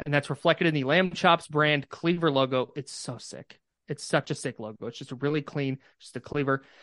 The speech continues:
and it's a custom cut and fit for every single piece.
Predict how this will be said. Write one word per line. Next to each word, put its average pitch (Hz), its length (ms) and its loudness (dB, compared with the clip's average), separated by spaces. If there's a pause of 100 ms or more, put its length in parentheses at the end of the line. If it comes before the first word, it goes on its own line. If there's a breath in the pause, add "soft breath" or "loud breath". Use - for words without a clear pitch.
(280 soft breath)
and 160 160 4
it's 143 240 0
a - 40 2
custom 190 460 4
cut 165 320 4 (140)
and 156 180 -2
fit 143 320 4 (360)
for 143 180 2 (100)
every 165 220 6
single 151 340 4
piece. 131 480 -4